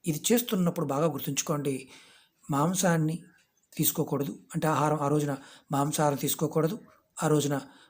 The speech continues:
మద్యం సేవించకూడదు, ఆ రోజున ధూమపానాన్ని అంటే సిగరెట్ కూడా తాగకూడదు. ఇది మాత్రం మర్చిపోవద్దు.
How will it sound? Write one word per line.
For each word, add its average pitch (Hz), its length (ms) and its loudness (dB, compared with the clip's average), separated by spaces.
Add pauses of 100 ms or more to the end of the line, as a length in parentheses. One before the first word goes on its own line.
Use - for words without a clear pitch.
(120)
మద్యం 143 320 2
సేవించకూడదు, 147 800 -4 (120)
ఆ 151 60 0
రోజున 143 300 0 (480)
ధూమపానాన్ని 147 600 4
అంటే 147 160 -2
సిగరెట్ 139 320 0
కూడా 170 260 0 (480)
తాగకూడదు. 131 400 -6 (600)
ఇది 170 100 6
మాత్రం 156 300 2
మర్చిపోవద్దు. 123 560 -4